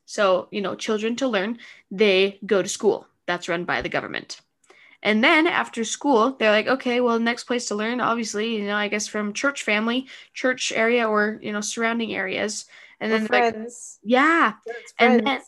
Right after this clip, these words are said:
Speaker 1: and then, um, then they're like, "Oh, you know, I guess I could learn something from my family. Like, my dad, my dad taught me how to fish, you know, or whatever."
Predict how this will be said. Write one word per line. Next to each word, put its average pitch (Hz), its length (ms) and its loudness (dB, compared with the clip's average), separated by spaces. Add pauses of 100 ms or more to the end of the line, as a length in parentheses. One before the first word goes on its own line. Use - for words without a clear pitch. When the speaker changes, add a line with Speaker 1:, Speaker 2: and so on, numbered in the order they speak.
(120)
Speaker 1:
and 226 160 -2
then, 269 480 0 (140)
um, 202 640 -2 (240)
then 226 160 0
they're 214 100 0
like, 202 180 0
"Oh, 262 280 8
you 196 180 6
know, 185 80 2
I 190 160 4
guess 226 220 0
I 208 80 0
could 202 140 0
learn 202 200 0
something 196 220 -4
from 196 160 -6
my 190 80 -4
family. 190 420 -2
Like, 190 260 -6
my 202 140 -2
dad, 196 280 0 (100)
my 202 160 -2
dad 208 240 -2
taught 208 160 -4
me 208 100 -6
how 196 120 -6
to 185 60 -8
fish, - 480 -2 (120)
you 208 100 -6
know, 170 240 -4 (140)
or 196 100 0
whatever." 180 480 0